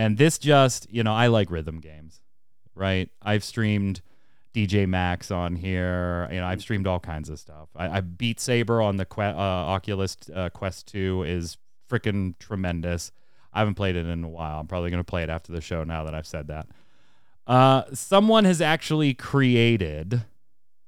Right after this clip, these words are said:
Final Fantasy's fourteen, or Final Fantasy fourteen's The Twinning Dungeon in Rhythm Doctor.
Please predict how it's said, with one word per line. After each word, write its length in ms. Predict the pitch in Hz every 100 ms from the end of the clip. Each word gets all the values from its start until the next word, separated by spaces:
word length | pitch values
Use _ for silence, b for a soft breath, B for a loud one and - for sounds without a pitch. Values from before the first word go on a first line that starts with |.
| - - - 135
Final 260 | 135 139
Fantasy's 600 | - 143 127 - 123 110
fourteen, 840 | - 117 113 - 117 110 107 104 - 110
or 120 | 101
Final 220 | 131 127
Fantasy 360 | 139 120 - 104
fourteen's 600 | 113 107 - 104 101 85
The 120 | 101
Twinning 480 | - 117 113 107 95
Dungeon 540 | 92 90 87 85 82 - - - - -
in 340 | 135 123 113
Rhythm 440 | 120 127 117 98 87
Doctor. 600 | 80 73 - 65 60